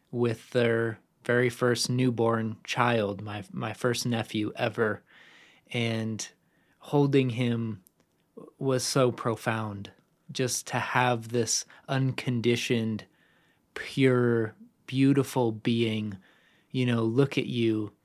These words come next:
with his eyes,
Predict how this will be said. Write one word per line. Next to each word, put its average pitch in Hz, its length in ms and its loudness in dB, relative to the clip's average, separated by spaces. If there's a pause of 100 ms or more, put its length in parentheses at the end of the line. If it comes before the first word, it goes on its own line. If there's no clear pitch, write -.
(540)
with 123 300 0
his 117 460 0 (1200)
eyes, 113 580 0